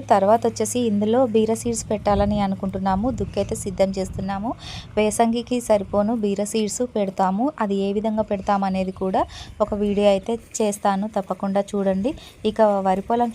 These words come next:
చూడండి ఎంత బాగుందో. ఈసారి అయితే వరి పొలం బాగానే ఉందని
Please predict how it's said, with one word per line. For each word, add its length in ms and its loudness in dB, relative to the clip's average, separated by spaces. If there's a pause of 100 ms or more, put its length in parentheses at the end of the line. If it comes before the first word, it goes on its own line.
చూడండి 280 0
ఎంత 240 -4
బాగుందో. 460 0
ఈసారి 380 -4
అయితే 160 -4
వరి 180 -2
పొలం 320 -4
బాగానే 360 -2
ఉందని 440 -4